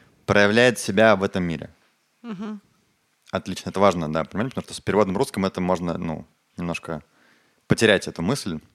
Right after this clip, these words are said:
Speaker 1: Кстати, еще я слышал такую штуку, что, э, одна из причин, почему фараон вначале не захотел отпускать, э, еврейский народ, потому что он не знал Всевышнего под этим именем.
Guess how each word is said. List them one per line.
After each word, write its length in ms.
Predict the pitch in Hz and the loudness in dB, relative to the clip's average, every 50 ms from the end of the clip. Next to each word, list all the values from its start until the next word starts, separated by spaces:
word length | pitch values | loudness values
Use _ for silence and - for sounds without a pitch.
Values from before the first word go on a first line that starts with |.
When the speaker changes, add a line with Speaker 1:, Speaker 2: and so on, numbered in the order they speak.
| _ _ _ _ _ _ _ _ _ _ _ _ - - - - _ _ _ _ _ _ _ _ | _ _ _ _ _ _ _ _ _ _ _ _ -20 -20 -20 -20 _ _ _ _ _ _ _ _
Speaker 1:
Кстати, 380 | - - - 139 131 110 - | -8 0 2 2 2 4 2
еще 220 | 107 95 - - 131 | 0 0 2 4 6
я 100 | 117 98 | 6 4
слышал 260 | - - 110 - - 92 | 4 0 -6 -8 -6 -6
такую 200 | - - 107 98 | -4 -2 -2 -2
штуку, 340 | - - - 170 - - 104 | -2 -2 -2 -2 -2 -4 -10
что, 440 | - - - 104 98 98 98 90 - - - - - - _ _ _ _ | -8 -2 2 4 6 6 4 2 -2 -10 -20 -20 -20 -20 _ _ _ _
э, 500 | - 98 98 95 95 92 92 92 92 92 92 - | -4 -2 0 2 2 2 2 2 2 0 0 0
одна 360 | - 101 95 101 117 117 120 113 | 0 0 2 4 4 4 4 4
из 120 | 107 - | 2 0
причин, 400 | - 120 110 - - 139 131 107 | -4 -4 -4 -2 -2 -2 -2 -2
почему 480 | - - - - - 113 113 117 113 98 | -2 -4 -4 -2 -2 0 2 2 2 2
фараон 580 | - - - 101 98 101 110 113 110 104 95 - _ _ _ _ _ _ _ | 0 0 2 4 6 6 8 6 6 4 2 -2 _ _ _ _ _ _ _
вначале 880 | - 92 95 98 98 101 - 113 107 104 98 95 90 87 87 85 85 87 | -6 -2 0 0 0 2 4 4 4 4 4 4 2 2 2 2 0 -4
не 340 | 92 92 92 95 95 95 92 | -6 -8 -8 -6 -6 -6 -4
захотел 600 | 87 95 - - 101 - - 117 104 98 92 90 | -4 -4 -2 -2 -4 0 2 4 4 4 4 2
отпускать, 680 | - - - _ - - - - 104 104 98 - - 101 | 0 -2 -4 _ -10 -8 -2 2 2 2 2 0 -2 -2
э, 180 | 92 90 90 90 | 0 0 0 -2
еврейский 420 | 92 90 95 98 98 - - 104 | -2 0 0 0 0 -2 -4 -4
народ, 320 | 98 92 87 95 131 143 - _ _ _ _ _ _ _ _ _ _ _ _ _ | 0 2 2 2 2 0 -6 _ _ _ _ _ _ _ _ _ _ _ _ _
потому 300 | - - - 92 98 127 | -2 0 2 2 2 2
что 240 | - - - 113 98 | 2 2 4 4 4
он 320 | - 113 117 123 123 120 | 4 4 2 4 4 4
не 240 | 117 110 104 104 104 | 2 4 2 2 2
знал 440 | 101 107 120 123 120 101 90 85 - _ _ _ _ _ _ _ _ _ _ | 2 4 6 6 6 6 4 0 -4 _ _ _ _ _ _ _ _ _ _
Всевышнего 500 | - - - 110 120 131 - - 127 113 | -8 -2 2 2 2 2 2 0 0 2
под 160 | 98 104 104 | 2 2 2
этим 220 | 104 98 - 110 113 | 2 2 0 0 0
именем. 340 | 101 90 82 78 76 - | 0 0 -2 -4 -6 -8